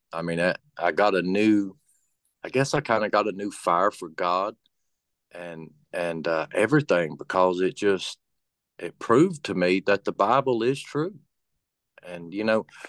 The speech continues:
with the way they educate us in the school system, we're kind of,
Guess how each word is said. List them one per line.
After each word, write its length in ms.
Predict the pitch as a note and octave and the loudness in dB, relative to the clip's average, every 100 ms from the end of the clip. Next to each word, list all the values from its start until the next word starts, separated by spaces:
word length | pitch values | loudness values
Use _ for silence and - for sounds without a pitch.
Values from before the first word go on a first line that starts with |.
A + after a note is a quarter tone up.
| - | -6
with 300 | - A2+ - - | 2 2 2 -4
the 60 | A2 | 2
way 200 | C3 F3 | 4 4
they 240 | D#3+ B2+ | 4 2
educate 500 | B2+ A#2 - B2 A#2 | 0 -4 -10 -8 -4
us 360 | A2+ G#2+ - - | -2 -2 -4 -14
in 140 | F#2 | -12
the 60 | E2+ | -12
school 340 | - A#2+ C3+ | -2 2 2
system, 600 | - F#2+ E2+ - F2+ F#2+ _ _ _ _ _ _ _ _ _ - | 2 0 0 0 0 -2 _ _ _ _ _ _ _ _ _ -8
we're 200 | G#2 G2+ | -4 -4
kind 300 | G#2+ C3 G#3 | 0 0 0
of, 160 | G3 | -2